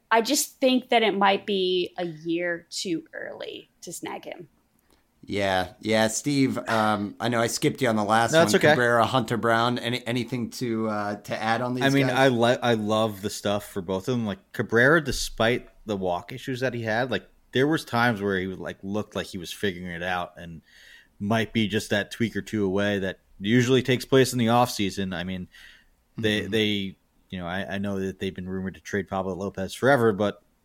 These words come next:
Speaker 3: they clearly be-, believe in Cabrera. I know, like Shelley said, they <laughs> kinda don't have a choice 'cause he doesn't have any more options, but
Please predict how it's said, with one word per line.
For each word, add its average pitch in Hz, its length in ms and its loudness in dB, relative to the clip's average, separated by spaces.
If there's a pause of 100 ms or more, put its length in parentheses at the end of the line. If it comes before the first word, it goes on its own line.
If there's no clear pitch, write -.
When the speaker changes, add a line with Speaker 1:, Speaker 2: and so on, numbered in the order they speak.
(140)
Speaker 3:
they 92 80 -8
clearly 101 420 0
be-, 95 280 -4 (100)
believe 98 280 -4
in 98 60 -6
Cabrera. 101 360 -2
I 90 40 -4
know, 87 220 -10 (160)
like 87 140 -10
Shelley 82 220 -10
said, 95 240 -6
they 90 80 -6
<laughs> - 0 -
kinda 107 280 -4
don't 104 100 -4
have 98 100 -4
a 107 40 -6
choice 123 340 4
'cause 101 120 -2
he 104 120 -2
doesn't 110 180 -2
have 104 100 -4
any 104 100 -4
more 107 180 -2
options, 107 400 -4
but 90 260 -8